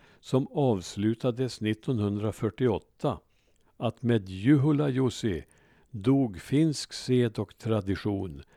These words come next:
men språket däremot dog inte.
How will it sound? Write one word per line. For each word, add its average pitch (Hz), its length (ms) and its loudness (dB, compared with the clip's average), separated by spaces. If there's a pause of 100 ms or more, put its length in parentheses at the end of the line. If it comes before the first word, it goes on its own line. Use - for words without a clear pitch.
(120)
men 95 200 -4
språket 147 800 0
däremot 101 720 -2
dog 107 560 -2 (100)
inte. 131 600 -4